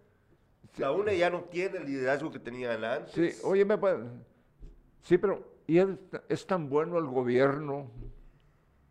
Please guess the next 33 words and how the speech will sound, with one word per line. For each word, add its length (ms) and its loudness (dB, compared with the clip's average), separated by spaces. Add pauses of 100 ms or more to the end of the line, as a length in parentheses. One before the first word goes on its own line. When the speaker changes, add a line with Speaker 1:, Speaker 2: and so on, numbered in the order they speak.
(420)
Speaker 1:
que 140 0
tiene 320 4
ese 200 2
su 220 -2
partido? 720 2 (220)
Speaker 2:
Ujú. 300 -10
Speaker 1:
¿Es 100 -2
tan 180 -2
bueno 240 -2
como 280 -6
para 320 -2
que, 420 2 (460)
eh, 440 0 (840)
ya 180 2
te 160 -2
di, 100 2
eh, 220 2
Speaker 2:
No, 400 4
no, 140 -4
no, 300 -4
no, 360 0
no 160 0
tiene 240 2
la 80 -2
estructura 460 -8
de 80 -2
la 60 -8
une, 340 -14
definitivamente. 580 -8
¿A 40 6
eso 140 -2
te 80 -6
referís? 400 -6